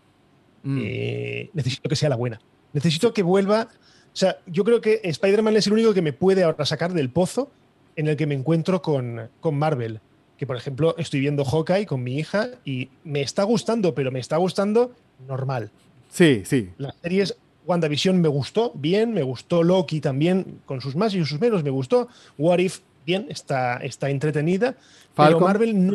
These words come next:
Speaker 2: está, no me está emocionando. Bueno, Falcon y el Soldado de Invierno me pareció totalmente random.
Speaker 1: <laughs>
Speaker 2: No
Speaker 1: Muy
Speaker 2: me
Speaker 1: ra-,
Speaker 2: gustan los
Speaker 1: descartable.
Speaker 2: personajes.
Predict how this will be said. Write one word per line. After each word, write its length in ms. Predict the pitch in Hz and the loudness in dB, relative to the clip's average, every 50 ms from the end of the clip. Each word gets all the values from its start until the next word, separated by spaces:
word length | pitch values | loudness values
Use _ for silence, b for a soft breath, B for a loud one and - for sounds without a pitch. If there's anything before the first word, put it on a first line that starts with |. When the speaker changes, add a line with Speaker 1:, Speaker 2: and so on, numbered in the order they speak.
| 202 - | -2 -4
Speaker 2:
está, 360 | 190 160 _ - 202 208 208 208 | -8 -8 _ -2 -2 -2 0 2
no 200 | 185 208 226 240 | 2 2 4 4
me 100 | 233 202 | 2 0
está 320 | 160 - - 220 214 220 | 0 -2 -2 0 0 2
emocionando. 640 | 214 185 156 131 - - 135 127 135 127 123 117 113 | 2 2 0 -2 -2 -2 -4 -2 -2 -4 -6 -6 -6
Bueno, 160 | 131 127 107 | -6 -8 -8
Falcon 340 | - - 123 123 147 147 143 | -8 -8 -8 -4 -2 -2 -2
y 40 | 139 | -2
el 60 | 131 | -2
Soldado 200 | 127 143 135 131 | -2 -2 -2 -2
de 60 | 131 | -2
Invierno 340 | 127 127 135 139 151 160 170 | -4 -2 -2 -2 0 0 0
me 140 | 170 151 123 | 0 0 -2
pareció 480 | 123 120 110 - 147 143 147 160 - - - - | -4 -6 -6 -4 -2 0 0 0 -2 -4 -16 -18
totalmente 480 | - - 131 127 131 135 127 123 127 | -12 -10 -10 -8 -6 -8 -6 -6 -6
random. 440 | 120 127 143 151 160 165 202 233 247 b b b b b | -4 -2 -2 -2 0 0 0 -2 -2 b b b b b
Speaker 1:
<laughs> 100 | - - | -2 0
Speaker 2:
No 140 | - 190 185 | 2 4 6
Speaker 1:
Muy 100 | 180 180 | 6 6
Speaker 2:
me 60 | 165 | 6
Speaker 1:
ra-, 100 | 160 175 | 6 4
Speaker 2:
gustan 340 | 196 170 - - - 135 - - | 2 2 0 -2 -4 -4 -4 -4
los 100 | 139 139 | -2 4
Speaker 1:
descartable. 680 | 151 170 160 156 165 147 170 185 - 147 139 127 123 127 | 4 4 4 6 4 4 4 6 6 6 6 6 4 2
Speaker 2:
personajes. 260 | 135 - _ _ | 0 -4 _ _